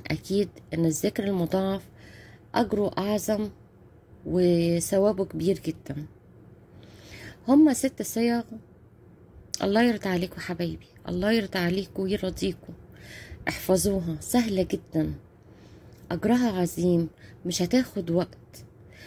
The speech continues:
احفظوها ورددوها. هما ست أذكار، ست صيغ هنحفظهم، سهلين جدًا،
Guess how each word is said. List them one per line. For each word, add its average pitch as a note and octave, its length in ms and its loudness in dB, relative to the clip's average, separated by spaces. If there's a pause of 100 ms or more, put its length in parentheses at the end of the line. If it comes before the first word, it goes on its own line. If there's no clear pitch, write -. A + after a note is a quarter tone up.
(200)
احفظوها G#3+ 680 2
ورددوها. F3 840 -2 (600)
هما D4 220 8
ست - 280 -2
أذكار، - 560 -2 (560)
ست - 380 2
صيغ A#3 360 2 (400)
هنحفظهم، A3 720 -2 (420)
سهلين G#3 560 4
جدًا، E3+ 480 -2